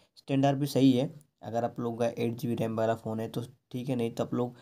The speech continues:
स्मूथ करना, आप लोग का गेम प्ले स्मूथ चलेगा and लैग वगैरह नहीं होने वाला है। यहाँ पे हाई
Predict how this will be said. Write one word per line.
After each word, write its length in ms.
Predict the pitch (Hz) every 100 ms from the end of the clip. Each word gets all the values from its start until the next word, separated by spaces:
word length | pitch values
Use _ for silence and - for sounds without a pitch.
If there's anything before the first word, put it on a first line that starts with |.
| - -
स्मूथ 320 | - 139 139 139
करना, 220 | 127 131
आप 180 | 135 -
लोग 140 | 127
का 60 | 110
गेम 200 | 117 113
प्ले 280 | 123 127 127 - -
स्मूथ 280 | - 131
चलेगा 440 | 131 117 113 117 131 120
and 160 | 117
लैग 260 | 107 113 110
वगैरह 320 | 113 117 117
नहीं 180 | 113 107
होने 220 | 110 110
वाला 220 | 110 107 113
है। 120 | 143 - - - _ 127
यहाँ 140 | 131 131
पे 100 | 139 131
हाई 340 | - 117 127